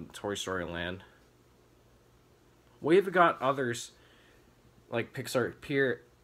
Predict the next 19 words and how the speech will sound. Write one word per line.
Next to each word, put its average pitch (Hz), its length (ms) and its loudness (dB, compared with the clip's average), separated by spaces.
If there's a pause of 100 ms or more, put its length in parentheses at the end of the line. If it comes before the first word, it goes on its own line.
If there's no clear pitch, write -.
(120)
California 113 480 0
Adventure, 113 600 -2 (1700)
at 113 200 -2 (100)
Universal 110 460 -4
Studios 107 340 -2
Hollywood. 104 540 -2 (760)
We 104 100 -12
got 104 340 0
the 104 80 -6
DreamWorks 98 420 -8
Theater, 98 540 -4 (880)
and 101 180 -4
also 98 460 -4
at 92 80 -6
Universal 98 480 -4
Orlando, 95 540 -6 (480)
they 98 120 -4
brought 98 380 -2
in 95 320 -8